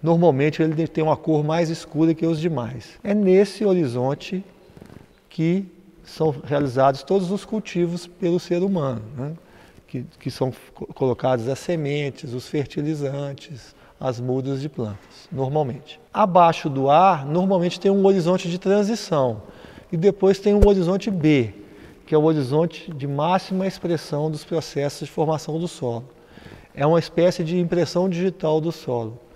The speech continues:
O solo, para ser classificado, ele tem que ter um certo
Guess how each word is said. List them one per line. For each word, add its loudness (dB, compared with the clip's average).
O -6
solo, 4
para 2
ser -4
classificado, 0
ele 0
tem -2
que -12
ter 0
um 0
certo -2